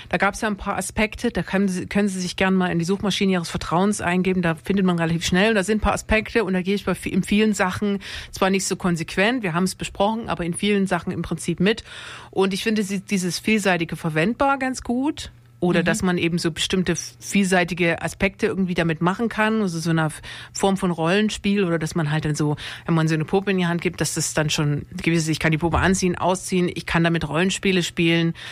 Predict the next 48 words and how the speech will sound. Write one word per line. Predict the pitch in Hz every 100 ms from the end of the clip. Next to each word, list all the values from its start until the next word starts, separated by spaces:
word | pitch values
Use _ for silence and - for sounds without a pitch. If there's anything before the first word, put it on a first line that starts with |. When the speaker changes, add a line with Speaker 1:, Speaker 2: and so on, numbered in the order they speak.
| - -
Speaker 1:
ich | - 151
kann, | - 180 175 135 90 78
was | - 160
weiß | 160 -
ich | 139
nie, | 151
was | 135 -
man | 131
mit | 135
der | 135
Puppe | 156 139
alles | 127 143
machen | 151 139
kann, | 139 151 147
aber | 165 180 156
halt | 175
so | 190 196
ein, | 196 196 190 - - - -
oder | 175 180
so | 175
ein, | 165 160
so | 156
ein | 151
Klemmbaustein, | 185 220 202 175 - 147 147
du |
kannst | 160 190 -
ja |
alles | 170 220
damit | 220 165 156
machen, | 143 143 147
du | 143
kannst | 175 175 -
quasi | - 156 160
deine | 151 151 -
eigene | 165
Insel | - 247 247
bauen | 202 220 285 285 - - - -
oder | 170 170 156
du | 147
baust | 147 147 -
ein |
Fahrzeug | 165 202 247 - 214 202 190 - - -
oder | 160 170 156
du | 151
baust | 143 139 -
eine | 151
kleine, | - 135 135 135 135 147 - - - -
äh, | -